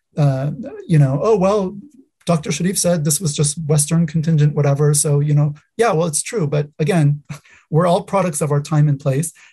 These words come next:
and we have to look at this realistically, right?" I've mentioned before, and we're coming to this now, so it's gonna be the end. We have a wealth of resources in our community to help faithful strugglers on this path, right? Um, a beautiful article that I think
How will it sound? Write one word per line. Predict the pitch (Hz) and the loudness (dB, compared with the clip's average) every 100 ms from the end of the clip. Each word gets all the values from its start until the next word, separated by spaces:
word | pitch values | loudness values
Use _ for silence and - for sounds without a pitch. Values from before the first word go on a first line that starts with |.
| - | -2
and | 151 | 2
we | 147 | 4
have | 151 | 2
to | 160 | 0
look | 147 147 | -2 -2
at | |
this | 143 139 | -4 -4
realistically, | 143 123 - 180 185 185 _ _ _ | -4 -4 -6 -6 -8 -10 _ _ _
right?" | 156 151 - _ - _ _ _ - - | 0 0 0 _ -20 _ _ _ -20 -4
I've | 160 | 0
mentioned | 160 185 185 | 4 4 4
before, | 180 - 170 | 0 0 0
and | 156 | 0
we're | |
coming | 147 156 165 | 0 0 0
to | 151 | 0
this | 147 | -2
now, | 151 143 170 196 | 0 2 2 -2
so | 143 | -10
it's | 139 | -8
gonna | 151 135 | -6 -2
be | |
the | 143 170 | -2 0
end. | 202 - - - _ | 0 -2 -14 -20 _
We | 170 | 0
have | 156 | 2
a | 156 | 0
wealth | 123 135 170 226 220 | 0 2 2 2 0
of | 156 | -2
resources | 185 180 175 160 151 | -2 -2 -4 -2 0
in | 151 | 0
our | |
community | 147 160 156 156 151 | 0 0 0 0 -4
to | 147 | -6
help | 143 156 170 - _ _ _ _ | -2 0 -2 -6 _ _ _ _
faithful | - 160 165 180 | -4 -2 -2 -2
strugglers | 147 190 165 127 123 - _ _ - | -2 -2 -2 -2 -4 -14 _ _ 0
on | 147 151 | 4 4
this | 151 147 | 2 -2
path, | - 135 151 - | -4 -4 -4 -8
right? | - 143 156 - - - _ - | 0 2 2 -2 -20 -20 _ 0
Um, | 160 151 147 - _ - | 4 4 2 -2 _ 0
a | 143 | 0
beautiful | 120 165 220 160 196 | 4 2 2 0 -2
article | 156 151 147 147 | 0 -2 -2 -2
that | 147 | 0
I | 147 | 0
think | 160 147 | -2 -6